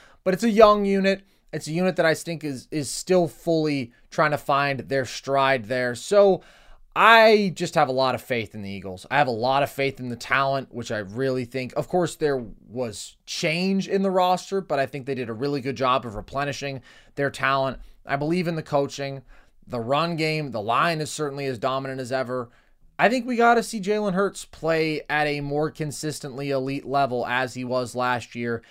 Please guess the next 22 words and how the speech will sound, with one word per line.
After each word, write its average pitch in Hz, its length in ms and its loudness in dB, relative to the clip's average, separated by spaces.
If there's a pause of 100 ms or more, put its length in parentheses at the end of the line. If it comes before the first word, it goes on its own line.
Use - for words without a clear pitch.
(220)
And 139 160 -4
I 135 300 -2
do 208 260 0
think 139 480 -10 (380)
that 127 200 -4
we 131 120 -4
will 139 280 0
see 123 240 -6
that. 113 260 -2
So 127 160 -4
I 170 240 4
still 143 480 -4
do 120 280 -6
have 120 320 0
them 117 400 -8
with 120 280 -6
the 120 80 -6
Niners. 117 400 -6
I 113 120 -4
think 127 220 -10
they 120 160 -2
are 120 440 -2